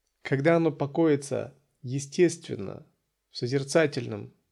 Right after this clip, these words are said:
присутствии, подобном пространству,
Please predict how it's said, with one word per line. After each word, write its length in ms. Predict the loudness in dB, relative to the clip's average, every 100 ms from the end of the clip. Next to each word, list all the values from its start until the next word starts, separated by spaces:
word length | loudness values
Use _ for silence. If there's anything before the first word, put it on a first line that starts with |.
| _ _ _
присутствии, 640 | -8 -4 -2 -4 0 0
подобном 540 | 2 2 2 2 0 -2
пространству, 920 | -4 -4 -2 -2 -2 -6 -10 -14